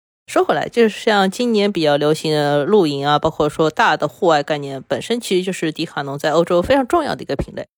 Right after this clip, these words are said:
我记得很清楚啊，小时候看过一个迪卡侬的帐篷广告，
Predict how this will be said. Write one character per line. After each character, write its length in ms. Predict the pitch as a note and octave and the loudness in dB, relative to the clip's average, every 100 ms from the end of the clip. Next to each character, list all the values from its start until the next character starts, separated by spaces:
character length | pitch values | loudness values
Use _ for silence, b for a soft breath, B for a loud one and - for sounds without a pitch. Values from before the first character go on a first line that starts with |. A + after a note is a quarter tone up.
| _ _ | _ _
我 140 | C#3 D3 | -6 0
记 120 | C4 | 2
得 60 | |
很 120 | F#3+ C#3+ | 2 0
清 160 | G3 | -2
楚 160 | G3+ C#3 | 0 -4
啊， 80 | - | -4
小 180 | D3+ | -4
时 100 | D3 | 0
候 100 | D#3+ | 0
看 220 | E3 - F3 | 0 -4 -2
过 120 | D#3+ | -2
一 80 | D3 | 0
个 200 | D#3 C#3+ | 0 0
迪 240 | - F3 | -2 -4
卡 220 | - D3+ | -2 -6
侬 160 | C#3 C#3 | -6 -8
的 280 | D#3 D3 D3 | -4 -2 -2
帐 400 | - A4+ F4+ D#3+ | -2 0 0 0
篷 300 | - D3+ D3 | -4 -6 -4
广 300 | E3 C3 C#3+ | -4 -4 -4
告， 220 | E3 C3+ | -2 -2